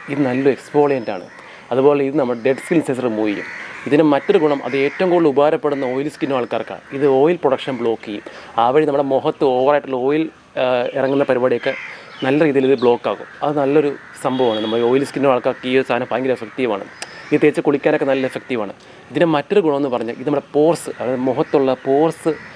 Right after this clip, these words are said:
ഓപ്പൺ ആക്കും. ഈ പോർസ് അട-, അടഞ്ഞിരിക്കുമ്പോഴാണ് നമ്മുടെയൊക്കെ ഈ പിമ്പിൾസ് വരാനുള്ള ടെൻഡൻസി കൂടുന്നത്. ഈ പോർസ്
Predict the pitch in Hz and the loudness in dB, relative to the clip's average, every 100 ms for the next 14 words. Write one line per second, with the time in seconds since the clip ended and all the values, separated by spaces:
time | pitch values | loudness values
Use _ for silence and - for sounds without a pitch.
0 | - - - - 139 143 135 117 - - | -20 -20 -10 0 2 2 0 -2 -8 -8
1 | 147 - 151 185 202 190 139 143 135 156 | -4 2 4 4 2 0 0 -4 -4 -2
2 | 180 135 139 127 120 123 123 131 131 135 | -2 -2 0 0 -2 -4 -4 -2 -2 -4
3 | 127 123 - 147 143 165 196 156 127 123 | -6 -6 -6 -2 0 2 2 2 0 0
4 | 123 123 123 135 147 120 107 107 101 - | -2 -4 -4 -4 -2 0 0 -4 -8 -14
5 | - - 147 - 147 185 | -8 -2 0 4 4 4